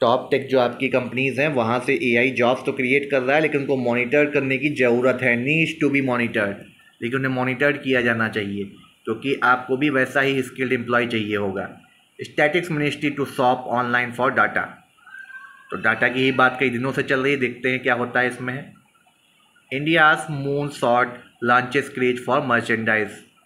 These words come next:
ये आपको हम कल ही बताए थे, Jepto की बात हम आपको पहले ही बता चुके हैं। तो देखिए, ये आपके लिए important जो खबरें थी, हम आपके लिए लेकर के आए थे। कुछ थोड़ा बहुत हम इसमें भी changes करने वाले हैं आने वाले time में। क्या होगा, आप सभी को जल्दी बता दिया जाएगा।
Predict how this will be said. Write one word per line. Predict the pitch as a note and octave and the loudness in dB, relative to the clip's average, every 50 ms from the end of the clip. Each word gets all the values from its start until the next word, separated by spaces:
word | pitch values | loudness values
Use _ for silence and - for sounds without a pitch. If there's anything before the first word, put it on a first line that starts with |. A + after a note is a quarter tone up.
| _ - | _ -6
ये | G#2 | -4
आपको | G#2+ G2+ G2+ - A2 | -4 -4 -4 -4 -6
हम | G#2+ G2 | -6 -4
कल | A2 G#2+ | -2 -2
ही | A#2+ B2+ | 0 0
बताए | B2 B2 B2+ B2+ | 0 2 2 2
थे, | B2 C#3 | 0 0
Jepto | A#2 A#2 G#2+ - - A#2+ | -2 -2 -4 -4 -4 -4
की | A2+ A#2 | -2 -2
बात | A2+ A#2 A2+ A2+ | 0 0 0 0
हम | A#2 A2 | -2 -4
आपको | A2+ A2 - G2 | -6 -6 -6 -4
पहले | A#2 A2 A2+ | -2 0 0
ही | A#2+ | 0
बता | A#2+ B2 B2 B2+ B2 | 0 0 0 -2 -2
चुके | B2 B2+ B2+ C3 | -2 -4 -8 -8
हैं। | B2+ C3 D3 - - - _ - - _ _ _ _ _ _ _ - | -8 -8 -10 -12 -18 -20 _ -20 -20 _ _ _ _ _ _ _ -10
तो | A#2+ | -6
देखिए, | A#2 A#2+ A#2+ C#3 C#3 | -4 -4 -2 -2 -2
ये | C#3 C3+ C#3+ | 0 2 4
आपके | D3 C#3+ C#3+ C#3 - D3+ D3+ | 6 4 4 4 0 0 2
लिए | C#3+ D3 D3 C#3+ | 2 4 2 2
important | C3+ C3 C3+ C3+ C3+ C3 C#3+ C#3+ D3 C#3 - - - - _ _ - C3 | 2 0 0 0 0 2 2 0 0 -2 -10 -16 -20 -20 _ _ -14 -8
जो | B2 C#3 | -6 -6
खबरें | C3 - C#3+ B2+ B2+ C3 C#3+ C3+ C#3 | -4 -2 -2 0 2 2 0 0 0
थी, | C#3 | 0
हम | C3+ C3 | 0 2
आपके | B2+ B2 B2+ - C3+ | 0 0 0 -2 0
लिए | B2+ C3+ C3+ | 0 2 0
लेकर | B2+ B2+ B2 B2 B2+ B2 | 2 0 0 0 0 -2
के | B2 C3+ | 0 2
आए | C3 B2+ B2+ C3 C3+ | 4 4 4 4 4
थे। | C3+ D3+ E3 E3 - - _ _ _ _ _ _ _ _ _ _ _ _ - | 0 -4 -10 -12 -12 -20 _ _ _ _ _ _ _ _ _ _ _ _ -4
कुछ | D3 D3+ - - - | -4 -4 -4 -2 0
थोड़ा | C3+ C3+ C#3 | 2 2 4
बहुत | C3+ C#3 C#3+ C#3+ | 4 2 2 2
हम | D#3 D#3 D3+ | 2 0 0
इसमें | C#3 - D3 C#3+ C#3+ | -2 -2 -2 -2 -2
भी | D#3 | -2
changes | D3+ - D3 C#3 C3+ C3 D3 D3 - | -2 0 0 0 0 0 0 -2 -2
करने | - C#3+ C#3 C#3 C#3 | -2 -4 -2 0 0
वाले | C3+ C3+ C3+ C#3 C3+ | 2 2 2 2 2
हैं | C#3+ C#3+ | 2 2
आने | - C3 B2 B2+ C3 | 4 2 2 2 2
वाले | C3 C3 B2+ C3+ C3+ | 2 2 2 2 2
time | C3 C3+ C3 B2+ C3+ C#3 | 2 2 2 2 2 -2
में। | D3 D#3+ F3 - - - - _ _ _ _ _ | -4 -8 -8 -10 -12 -20 -20 _ _ _ _ _
क्या | - C3 B2+ | 0 2 2
होगा, | B2+ B2+ C3+ C3 C3+ D#3 | 2 2 0 2 4 4
आप | D3+ C#3 | 2 2
सभी | - C#3 B2 B2+ B2+ | 2 -2 -2 0 0
को | B2+ C3 | 0 0
जल्दी | B2 B2 A#2+ B2+ B2+ | 0 0 0 0 -2
बता | B2 B2 B2 B2 B2 | -2 -2 0 0 0
दिया | B2+ C#3 | 2 0
जाएगा। | C3+ C#3 C#3 C#3 C#3 C#3+ E3+ | 2 2 2 2 2 0 -4